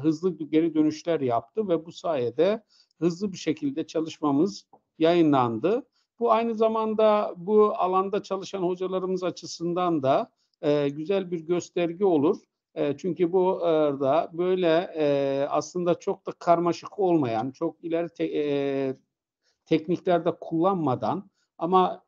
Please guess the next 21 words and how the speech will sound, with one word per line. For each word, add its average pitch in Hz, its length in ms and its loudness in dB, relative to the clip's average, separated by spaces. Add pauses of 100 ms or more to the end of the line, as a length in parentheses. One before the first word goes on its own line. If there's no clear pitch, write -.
(160)
eğitimle 185 600 0
ilgili, 120 460 -4
ama 156 580 2
sağlık 147 360 -4
yönetimi 151 380 -2
eğitimiyle 143 580 -2
ilgili 117 280 -6
veyahut 147 300 0
da 143 80 -2
sağlık 147 300 -6
yönetimi 151 320 -2
uygulamaları 151 600 0
ile 135 200 -2
ilgili 123 420 -4 (340)
yapacağımız 165 720 0
birçok - 340 -6
çalışmanın, 175 800 -2 (260)
e, 131 640 0
sahada, 185 760 0 (240)
e, 131 260 0 (340)
bilimde, 147 920 0